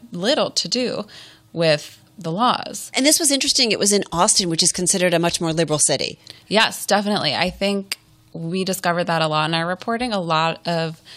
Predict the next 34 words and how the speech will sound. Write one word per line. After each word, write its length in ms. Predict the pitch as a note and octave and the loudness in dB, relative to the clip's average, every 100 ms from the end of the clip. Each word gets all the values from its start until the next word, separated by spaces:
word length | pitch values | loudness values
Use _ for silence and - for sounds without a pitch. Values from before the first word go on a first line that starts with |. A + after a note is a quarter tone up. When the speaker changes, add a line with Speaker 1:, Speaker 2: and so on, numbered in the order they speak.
| - - - | -20 -20 -6
Speaker 1:
the 160 | - - | 0 2
issues 240 | F3+ F3+ | 2 0
that 140 | D#3+ B2 | -2 -4
clinics 360 | G3 E3 - | -2 -2 0
face 220 | - G3+ A#3 - | 0 0 0 0
aren't 300 | F3 F3+ - - | 2 2 0 -2
in 480 | F#3 F#3 F3 E3+ D#3 _ - | 0 0 0 -2 -6 _ -4
areas 360 | E3 F#3+ G3+ | 0 2 2
that 120 | F#3+ D#3 | 0 -2
we 160 | E3+ | -4
consider 600 | D#3+ F#3 F3 - F3 E3+ | -4 -4 -2 -2 0 0
to 180 | E3 - | 0 -2
be 320 | E3 D#3 D3+ - _ _ | -2 -4 -6 -10 _ _
particularly 480 | - F3+ - D3 C#3+ | -12 -8 -6 -4 -4
hostile 540 | E3 F#3+ A3 - C4 C4+ | -4 -2 -2 0 0 -2
to 160 | - | -4
abortion. 480 | B3+ C4 C4 - C#4+ - - - | -6 -4 -2 0 -2 -6 -14 -4
I 60 | |
mean, 140 | F#3 F3 | -2 4
Austin 380 | F3+ F#3 - E3+ - | 4 4 2 0 0
is 240 | D#3+ D#3 | 0 0
in 240 | D#3+ C3 C3+ | -2 -4 -6
Texas, 560 | - F3+ E3 - C4+ E4 | -4 -2 -2 0 0 0
but 300 | - D#3+ - | 0 0 0
she, 260 | - - F3 | 0 0 0
so 160 | - F#3 | -2 0
she 100 | G3 | 0
had 100 | E3+ | -2
to 80 | |
find 240 | F3 E3+ D#3+ | -2 -2 -2
a 60 | |
new 160 | D#3+ D#3+ | -2 -2
space. 480 | D3+ C#3+ D3 A#3 - - | -2 -2 -2 -4 -8 -6
Speaker 2:
Yeah. 220 | E3 D3 | -4 -4